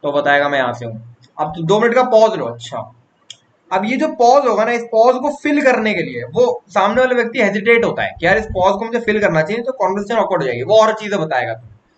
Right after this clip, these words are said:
वो और चीजें बताएगा तुम्हें। अब क्या हो रहा है, वो ज्यादा effort मार रहा है, तुम कम effort मार रहे हो।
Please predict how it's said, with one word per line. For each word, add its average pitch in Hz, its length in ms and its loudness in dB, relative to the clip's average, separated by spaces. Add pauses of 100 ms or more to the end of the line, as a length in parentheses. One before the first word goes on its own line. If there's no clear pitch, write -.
(140)
वो 185 80 4
और 202 160 6
चीजें 208 160 -6
बताएगा 131 300 -2
तुम्हें। 123 220 -6
अब 165 60 0
क्या 226 180 2
हो 226 120 8
रहा 226 100 4
है, - 220 -6 (220)
वो 294 400 4
ज्यादा 233 240 4
effort 214 340 4
मार 160 240 0
रहा 170 100 2
है, 247 100 -2
तुम 269 260 -8
कम 214 200 0
effort 143 340 -2
मार 101 120 -10
रहे 107 120 -18
हो। - 80 -20